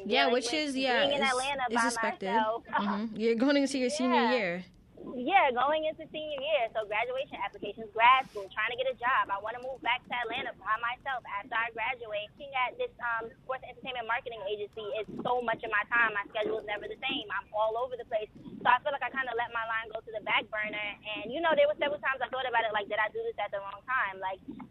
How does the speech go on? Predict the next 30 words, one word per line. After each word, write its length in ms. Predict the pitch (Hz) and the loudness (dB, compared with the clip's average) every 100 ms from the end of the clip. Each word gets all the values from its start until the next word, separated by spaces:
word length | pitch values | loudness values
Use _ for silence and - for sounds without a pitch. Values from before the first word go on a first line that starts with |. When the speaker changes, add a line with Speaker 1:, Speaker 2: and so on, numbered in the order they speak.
| 226 | -4
Speaker 2:
am 160 | 240 | 0
I, 240 | 240 233 233 | 4 4 4
like, 320 | 226 220 208 - - - - | 0 0 -6 -14 -20 -20 -8
embarrassing 880 | 262 196 226 240 247 - 240 226 220 | -6 0 2 4 2 -6 -12 -10 -8
or, 160 | 220 214 214 | -2 -2 0
like, 240 | 208 208 190 - - - | -2 -4 -8 -18 -20 -20
letting 400 | 214 220 254 254 | -4 0 2 0
my 560 | 240 220 214 214 208 202 - - - | 0 2 2 0 -4 -8 -14 -20 -10
customers 480 | - 349 285 262 226 | -2 0 0 -4 -4
down? 400 | 220 226 220 214 | 0 0 0 -4
Because 160 | 214 226 | -6 -4
it's 160 | 220 | -4
just, 160 | 233 220 | -6 -4
like, 160 | 214 | -6
it 160 | - 226 | -4 -6
was 160 | 220 - | -6 -8
so 160 | - 339 | 6 8
much 160 | 330 - | 8 6
anticipation. 720 | 285 302 285 294 302 285 247 | 2 4 6 6 6 4 8
It 80 | 247 | 8
was 80 | |
Speaker 1:
Mm-hmm. 80 | 226 | 6
Speaker 2:
so 160 | 254 254 | 2 0
good 160 | 226 | 0
in 160 | 247 247 | 0 0
the 60 | 226 | -2
beginning, 320 | 208 240 247 | -2 -2 -2
and 140 | 226 226 | -4 -6
it 80 | |
kinda, 240 | 220 247 | -2 0